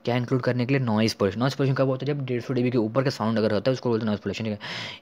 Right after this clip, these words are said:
है। अ, even clothing exposure to a relatively lower noise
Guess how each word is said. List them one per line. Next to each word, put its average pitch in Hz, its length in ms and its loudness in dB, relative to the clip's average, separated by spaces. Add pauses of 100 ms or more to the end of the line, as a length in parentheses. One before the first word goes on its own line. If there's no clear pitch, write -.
है। 110 220 2
अ, - 40 -8
even 139 240 0
clothing 135 300 2
exposure 123 340 -2
to 110 200 6
a 104 120 0
relatively 120 460 2
lower 131 320 4
noise 110 580 0